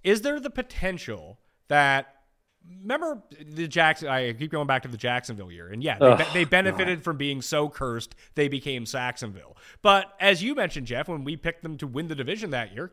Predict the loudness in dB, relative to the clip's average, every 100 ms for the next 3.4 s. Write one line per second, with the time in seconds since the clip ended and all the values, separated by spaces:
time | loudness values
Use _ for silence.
0 | -10 -10 -6 -2 0 0 -2 -2 -6 -6
1 | -6 -6 -6 -6 -8 -8 -18 _ -6 -4
2 | -4 -4 -2 -4 -6 -6 -8 -6 -8 -6
3 | -8 -8 -18 -20